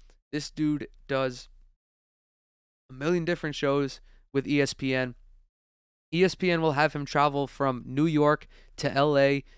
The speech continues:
to Timbuktu, then to Montreal, and then back to Cleveland, and then over to Portland. All of, they'll, they'll have them do all of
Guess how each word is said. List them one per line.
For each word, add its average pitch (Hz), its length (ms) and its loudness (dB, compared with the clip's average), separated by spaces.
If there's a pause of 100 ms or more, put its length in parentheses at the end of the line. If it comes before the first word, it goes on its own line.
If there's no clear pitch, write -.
(140)
to 143 80 -6
Timbuktu, 147 880 0 (440)
then 143 160 0
to 147 100 -4
Montreal, 135 760 0 (240)
and 127 160 -2
then 123 140 0
back 135 220 2
to 139 100 -2
Cleveland, 127 640 -2 (300)
and 127 160 -4
then 123 200 -2
over 139 260 0
to 131 80 -2
Portland. 131 560 -2
All 202 240 4
of, 139 200 -4
they'll, 156 460 -2 (420)
they'll 180 180 -2
have 214 200 -2
them 208 140 -6
do 180 140 -2
all 190 240 2
of 180 120 -4